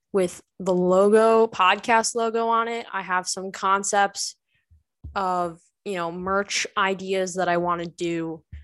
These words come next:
So I will hopefully be bringing some stuff there. I kinda wanna get pens, make my own pens, and,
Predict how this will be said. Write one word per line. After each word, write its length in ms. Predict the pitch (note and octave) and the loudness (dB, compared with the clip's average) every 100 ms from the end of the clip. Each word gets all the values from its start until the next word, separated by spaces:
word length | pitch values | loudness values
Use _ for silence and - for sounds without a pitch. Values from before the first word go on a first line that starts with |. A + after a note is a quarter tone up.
| _ _ _ _ _ _ _ _ | _ _ _ _ _ _ _ _
So 720 | - - G#3 F#3+ F#3 F3 F3 - | -6 -4 -2 0 0 0 0 -4
I 380 | F#3 F3 F3+ F3+ | -6 -2 -2 -2
will 600 | F3+ F#3 F3+ F3 E3 E3 _ _ _ _ _ _ _ - | -4 -2 -2 -2 -4 -12 _ _ _ _ _ _ _ -10
hopefully 480 | A#3 A#3 - C#4+ C#4+ | -2 -2 -2 -2 -2
be 160 | A#3 A#3+ | 0 -2
bringing 460 | G3+ G#3+ G#3+ G#3 | 0 2 2 0
some 240 | - G3 G3+ | -2 -4 -4
stuff 280 | A3 G3 - | -4 -4 -4
there. 400 | G3+ G3+ F#3+ - | -2 0 -2 -4
I 60 | - | -10
kinda 260 | - G3 | -4 -2
wanna 180 | G#3 G#3 | 0 -2
get 220 | G3+ - | -4 -8
pens, 720 | - F#3+ F#3+ F#3+ G3 F#3 - - _ _ G3+ | -8 -6 -6 -6 -6 -6 -8 -10 _ _ -8
make 180 | F#3+ | -6
my 200 | G3 F#3 | -4 -4
own 160 | F3 F3 | -4 -6
pens, 640 | - G3 F3+ F3+ F3 - - | -4 -2 -2 -2 -6 -8 -10
and, 600 | E3+ E3+ E3 E3 E3 | -8 -8 -8 -10 -14